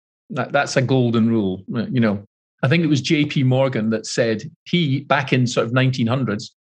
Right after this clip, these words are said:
early nineteen, late eighteen nineties, early nineteen hundreds, J P Morgan, big financier, uh, in America. And he said, "When the shoe shine boy started giving me stock tips,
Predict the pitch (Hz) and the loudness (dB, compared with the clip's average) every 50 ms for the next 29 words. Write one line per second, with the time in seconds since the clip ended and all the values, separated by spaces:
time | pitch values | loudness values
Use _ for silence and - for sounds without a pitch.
0 | _ _ _ - _ _ - 139 135 139 139 131 127 123 120 117 120 - 120 110 | _ _ _ -20 _ _ -2 0 0 2 2 2 2 2 2 2 2 0 0 0
1 | 123 131 147 147 143 - 135 127 127 - 123 113 113 117 120 127 127 127 120 113 | 2 2 0 0 2 0 0 0 0 0 2 2 4 4 2 2 2 2 0 0
2 | 104 117 117 113 113 110 113 113 107 - 110 101 113 120 110 101 98 - - 127 | 2 2 2 2 2 2 2 0 0 0 0 0 0 0 0 -2 -2 0 0 0
3 | 123 123 - 135 123 117 113 113 110 110 113 113 113 110 101 104 - 143 127 123 | 0 0 0 2 2 4 4 4 2 2 2 2 2 0 -2 -2 -4 -4 -4 -4
4 | - - 120 113 113 113 117 120 120 - 123 110 110 107 - _ _ _ _ _ | -2 -2 0 2 2 2 0 0 -2 0 0 0 0 0 -2 _ _ _ _ _
5 | _ - - 127 151 160 143 147 127 120 117 117 110 110 107 - - 117 110 - | _ -8 -4 -2 0 0 0 2 2 0 0 0 0 -2 -2 -2 -2 -2 -2 -4
6 | _ _ _ _ _ _ _ _ - 123 123 123 113 131 135 131 127 - - 147 | _ _ _ _ _ _ _ _ -2 0 0 0 0 0 0 -2 -2 -2 -2 0
7 | 127 120 117 113 113 - - - - - 147 131 131 135 135 135 127 - - - | 0 0 0 -2 -4 -8 -14 -12 -4 -2 0 2 2 2 2 2 0 0 0 0
8 | 196 196 190 - - - 170 143 135 135 131 127 120 127 131 127 123 123 123 - | 0 0 0 -2 0 0 0 0 0 0 0 2 2 2 2 2 0 -2 -4 -4
9 | - 147 131 123 127 - 120 117 123 123 117 120 113 110 113 - - - - 151 | -2 -2 0 0 -2 -2 -4 0 0 2 2 4 2 2 2 0 -4 -4 -2 -2
10 | 123 - - - - - - 151 123 - - - - - - | -2 -2 -4 -12 -10 -4 -2 0 0 -2 -4 -8 -10 -10 -12